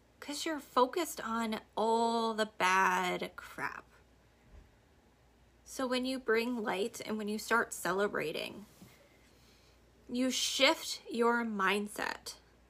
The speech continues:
to a completely different light.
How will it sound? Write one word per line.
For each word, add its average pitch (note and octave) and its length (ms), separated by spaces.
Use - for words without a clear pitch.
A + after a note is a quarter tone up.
to - 160
a A#3 80
completely A#3+ 600
different - 400
light. - 400